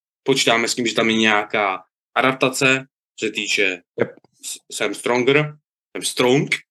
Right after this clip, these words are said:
Speaker 1: more
Speaker 2: A
Speaker 1: strong.
Speaker 2: ono reálně, co si budem, to tělo na ten rozdíl mezi dvě stě pěti, dvě stě deseti jako nepozná, to samý jako mezi dvě stě pěti,
Speaker 1: Jo.
Speaker 2: dvě stě.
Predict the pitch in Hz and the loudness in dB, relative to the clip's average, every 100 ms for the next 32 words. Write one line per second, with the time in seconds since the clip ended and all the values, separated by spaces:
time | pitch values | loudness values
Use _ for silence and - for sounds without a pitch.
0 | _ 127 127 113 - 127 131 131 127 127 | _ 0 2 2 2 4 4 4 4 6
1 | 127 135 127 127 131 127 110 110 - _ | 6 4 2 0 2 2 2 -2 -10 _
2 | _ - 123 - _ - 123 123 120 117 | _ -2 -2 -2 _ 2 4 6 6 4
3 | 120 - 123 117 117 120 120 110 117 113 | 2 2 2 2 2 2 2 2 2 2
4 | 113 117 113 - - 110 - 113 110 - | 2 2 2 2 2 2 2 2 2 2
5 | 110 107 107 - 113 117 113 - 117 123 | 2 2 0 2 4 4 0 -6 -4 0
6 | 113 - 117 113 104 - 117 113 113 107 | 2 2 2 4 2 2 0 2 2 2
7 | 113 110 113 110 107 - - 104 107 107 | 2 0 2 0 0 0 0 0 0 2
8 | 104 - 110 107 | 0 0 2 2